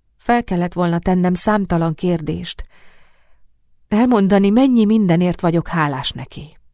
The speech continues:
és hogy a veszekedéseink egyáltalán nem voltak olyan komolyak, mint amilyennek tűntek. A bölcs, idősödő lányának kellett volna lennem, aki enyhíti a fájdalmát,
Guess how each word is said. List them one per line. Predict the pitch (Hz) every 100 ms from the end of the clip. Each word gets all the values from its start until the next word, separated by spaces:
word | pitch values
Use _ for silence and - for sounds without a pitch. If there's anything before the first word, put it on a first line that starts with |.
| _ _ _ _ _ _ -
és | - 170
hogy | 160 160
a |
veszekedéseink | 160 165 151 - 147 151 147 151 143 151 -
egyáltalán | - - 208 185 160 - 147 139
nem | 139 147 135
voltak | 139 135 139
olyan | 143 139 135
komolyak, | 151 147 - - -
mint | 151 151
amilyennek | 147 - - - 151 -
tűntek. | 135 - - 185 - - _ _ - _ _ _ _ _ _ - _ - _ _
A | - 202
bölcs, | 233 233 180 - - - _ _ _ _
idősödő | - 254 196 180 175 160 170
lányának | 170 147 147 151 160 -
kellett | 165 151 160
volna | 156 151 147
lennem, | 156 151 151 156
aki | - 175
enyhíti | - 220 180 180 170 170
a | 147
fájdalmát, | - 165 160 156 147 143 135 - -